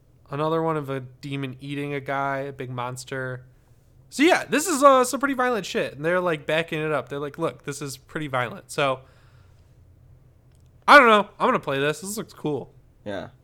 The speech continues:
Speaker 2: I mean, if all this made it into the game and there's something that's so crazy that needs to be edited, I'm curious to see what that is.
Speaker 1: Yeah. Wow, these gifs are really cool. Everyone should go check these out. Just type in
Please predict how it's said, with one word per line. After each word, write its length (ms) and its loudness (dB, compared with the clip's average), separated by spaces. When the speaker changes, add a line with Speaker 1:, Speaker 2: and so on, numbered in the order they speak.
Speaker 2:
I 60 -14
mean, 340 -10
if 180 -6
all 140 4
this 300 -2
made 220 0
it 100 -4
into 120 -2
the 120 -6
game 300 -6
and 100 -8
there's 160 -8
something 400 -8
that's 200 -10
so 160 -4
crazy 420 -8
that 100 -8
needs 180 -12
to 60 -20
be 80 -10
edited, 320 -8
I'm 180 -8
curious 460 -10
to 60 -16
see 220 -14
what 240 -12
that 160 -14
is. 300 -14
Speaker 1:
Yeah. 260 -6
Wow, 280 -2
these 240 -6
gifs 260 -4
are 40 -8
really 160 -8
cool. 240 -8
Everyone 260 -2
should 140 -10
go 80 2
check 220 -10
these 160 -12
out. 320 -4
Just 180 -14
type 220 -2
in 140 -4